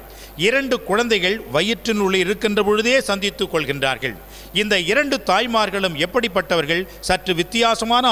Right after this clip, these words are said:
ஆசிரியரை பெற்றுக்கொண்டவர்கள். அன்னை மரியா பாருங்கள், கன்னியாக இருக்கின்ற பொழுதே கருதாங்கி ஒரு மகனை பெற்றெடுக்கின்றார். எலிசபெத் அம்மாளை பாருங்கள்,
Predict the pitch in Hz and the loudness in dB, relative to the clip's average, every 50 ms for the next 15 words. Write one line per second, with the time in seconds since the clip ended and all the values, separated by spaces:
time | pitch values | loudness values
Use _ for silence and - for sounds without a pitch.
0 | 190 214 254 - - 254 247 233 - - 190 - - 214 165 185 175 160 165 156 | 4 4 2 2 0 0 0 0 0 0 -4 -2 -2 -4 -2 -2 0 0 0 0
1 | 143 123 143 123 95 - - - - - 165 196 226 254 247 208 196 196 196 190 | 2 0 -2 -2 -4 -8 -16 -14 -6 -2 -2 0 0 0 0 0 0 2 2 2
2 | 190 - 160 151 151 151 147 139 127 107 - - - - - - - 180 196 226 | 2 2 2 0 0 0 0 -4 -4 -4 -6 -14 -20 -20 -12 -4 -2 -2 0 0
3 | 262 285 285 277 269 247 196 233 226 214 170 - 220 208 208 202 190 196 196 196 | 0 0 2 4 2 2 2 2 0 0 0 -2 -2 0 0 2 2 2 2 4
4 | 240 254 254 - 175 196 240 208 233 214 190 185 190 233 220 202 185 175 175 180 | 2 2 2 2 2 2 2 2 2 2 2 2 0 2 2 2 4 2 2 2
5 | 202 208 196 202 170 175 147 - 160 143 131 - 143 123 117 131 131 120 - - | 2 0 0 0 0 -2 -2 -2 -2 -2 -2 -2 -2 -2 0 0 0 0 -2 -8
6 | - - - - - - - - - - - - - - 175 233 277 285 320 277 | -18 -20 -20 -20 -20 -20 -20 -20 -20 -20 -20 -12 -4 0 0 2 2 2 2 2
7 | 269 262 - 247 226 220 220 214 208 196 147 170 170 170 165 151 143 139 113 | 2 2 2 0 2 2 2 2 2 0 0 0 0 0 0 -2 -4 -4 -4